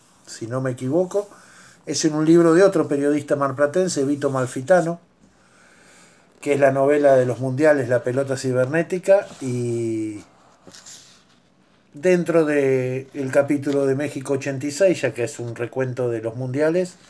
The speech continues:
aparece este texto perdido o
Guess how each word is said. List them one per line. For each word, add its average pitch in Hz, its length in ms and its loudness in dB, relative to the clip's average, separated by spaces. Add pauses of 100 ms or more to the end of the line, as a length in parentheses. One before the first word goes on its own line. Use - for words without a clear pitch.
(680)
aparece 139 460 0
este 135 200 -4
texto 135 440 -6
perdido 147 580 0
o 110 460 -2